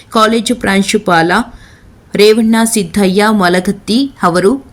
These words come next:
ಫಲಾನುಭವಿ ವಿದ್ಯಾರ್ಥಿಗಳಿಗೆ ಹಂಚಿಕೆ ಮಾಡಿದ್ರು. ಬಳಿಕ ನಮ್ಮ ವಾಹಿನಿಯೊಂದಿಗೆ ಮಾತನಾಡಿ, ಎರಡ್ ಸಾವಿರದ ಇಪ್ಪತ್ಮೂರು ಇಪ್ಪತ್ನಾಲ್ಕನೇ ಸಾಲಿನ ಪ್ರಥಮ ವರ್ಷದಿಂದ ಫೈನಲ್ ಇಯರ್ ವರೆಗೆ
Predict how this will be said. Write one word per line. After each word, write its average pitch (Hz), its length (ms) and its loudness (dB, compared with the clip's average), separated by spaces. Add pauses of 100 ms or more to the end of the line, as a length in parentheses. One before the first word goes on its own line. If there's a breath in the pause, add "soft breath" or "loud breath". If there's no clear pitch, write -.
(160)
ಫಲಾನುಭವಿ 214 760 0
ವಿದ್ಯಾರ್ಥಿಗಳಿಗೆ 185 800 -4
ಹಂಚಿಕೆ 165 340 -6
ಮಾಡಿದ್ರು. 156 500 -6
ಬಳಿಕ 160 360 -2
ನಮ್ಮ 170 160 -4
ವಾಹಿನಿಯೊಂದಿಗೆ 165 800 -2
ಮಾತನಾಡಿ, 160 720 -2 (260 loud breath)
ಎರಡ್ 185 140 -2
ಸಾವಿರದ 214 220 -2
ಇಪ್ಪತ್ಮೂರು 220 440 -2
ಇಪ್ಪತ್ನಾಲ್ಕನೇ 185 760 -2
ಸಾಲಿನ 170 380 -4 (120)
ಪ್ರಥಮ 220 680 0
ವರ್ಷದಿಂದ 175 680 -4 (180)
ಫೈನಲ್ 190 360 0
ಇಯರ್ 180 360 -2 (520 loud breath)
ವರೆಗೆ 202 380 0